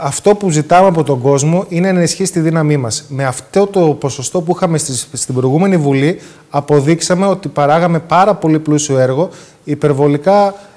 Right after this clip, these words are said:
ε, με υπερβολικό κόπο βέβαια όλων των βουλευτών και των συνεργατών, και γι' αυτό θέλουμε περαιτέρω δύναμη,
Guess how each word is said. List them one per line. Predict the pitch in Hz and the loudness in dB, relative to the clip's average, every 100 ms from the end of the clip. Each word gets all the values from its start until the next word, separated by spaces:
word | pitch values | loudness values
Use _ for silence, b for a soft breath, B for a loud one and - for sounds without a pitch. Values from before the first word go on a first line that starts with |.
| _ - | _ -2
ε, | 151 156 151 151 | 2 4 4 4
με | 143 | 2
υπερβολικό | 147 151 143 147 147 190 | 0 2 4 4 4 2
κόπο | 196 185 | 2 0
βέβαια | 170 175 185 | 2 2 4
όλων | 190 | 2
των | 180 | 2
βουλευτών | 160 156 143 151 | 2 0 0 -2
και | |
των | 147 | -2
συνεργατών, | - 139 127 123 139 165 - B B | -4 -4 -2 -2 -2 -4 -4 B B
και | 147 | -2
γι' | 143 | 0
αυτό | 143 - 196 | 0 0 0
θέλουμε | 196 202 165 135 | 0 0 0 0
περαιτέρω | 147 143 143 175 196 165 | 0 -2 0 0 0 2
δύναμη, | 147 143 143 170 | 0 0 0 -2